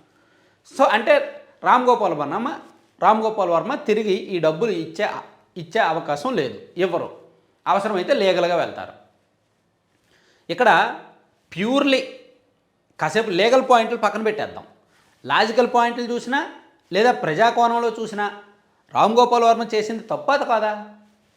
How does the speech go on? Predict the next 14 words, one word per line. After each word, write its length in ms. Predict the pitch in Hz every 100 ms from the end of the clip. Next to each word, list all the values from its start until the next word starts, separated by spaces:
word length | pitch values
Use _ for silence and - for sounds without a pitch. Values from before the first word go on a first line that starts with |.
| -
తప్పు 200 | 247 -
కనిపిస్తోంది. 640 | 233 165 160 - - - _ _ _ _ _ _ _ _ -
రామ్ 260 | 156 247 254
గోపాల్ 280 | 247 247
వర్మ 220 | 247 240 240
చేత 260 | 240 233 226 180
తప్పులు 280 | 175 262
చేయించింది 920 | 262 - 196 254 269 240 175 190 254 160 185
గత 220 | - -
ప్రభుత్వం, 380 | 247 220 - - - _ _ _ _ _ _ _ 135 208
గత 180 | 254
ప్రభుత్వంలో 420 | 254 247 233 226 226
ఉన్న 180 | 226
పెద్దలు. 400 | 277 196 165 160